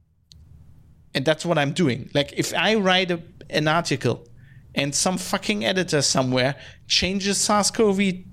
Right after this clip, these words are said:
two to covid nineteen, I'm gonna go ballistic.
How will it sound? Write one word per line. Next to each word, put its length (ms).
two 240
to 160
covid 420
nineteen, 560
I'm 200
gonna 200
go 200
ballistic. 640